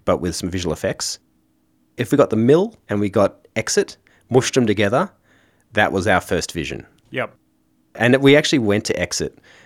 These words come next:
Speaker 1: uh, and, and talked to Hendrik, sort of saying, "Hey, can we borrow your producers?"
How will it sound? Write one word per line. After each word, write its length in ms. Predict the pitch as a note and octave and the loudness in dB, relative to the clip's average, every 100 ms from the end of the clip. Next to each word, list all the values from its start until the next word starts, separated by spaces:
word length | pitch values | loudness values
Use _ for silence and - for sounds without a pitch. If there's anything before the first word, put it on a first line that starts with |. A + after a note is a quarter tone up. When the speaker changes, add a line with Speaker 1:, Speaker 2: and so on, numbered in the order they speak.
| _ | _
Speaker 1:
uh, 40 | F2+ | -2
and, 360 | F2 E2 F2 | -2 0 -2
and 140 | D#2+ F2 | -2 -4
talked 200 | G2 - | -4 -4
to 80 | F2+ | -2
Hendrik, 320 | F2+ D#2+ - | -2 -4 -6
sort 160 | - | -8
of 80 | D#2+ | -6
saying, 240 | - D#2+ D#2 | -6 -6 -4
"Hey, 380 | C#3 C#3+ A2+ | -2 0 -2
can 180 | G2 - | -6 -4
we 260 | G#2 G2+ - _ _ _ | -2 -2 -6 _ _ _
borrow 180 | - B2 | 2 4
your 160 | B2+ A#2 | 4 2
producers?" 880 | G#2+ F#2 A#2+ - A2 F#2+ F#2 - | -2 -2 -2 0 -2 -2 -6 -8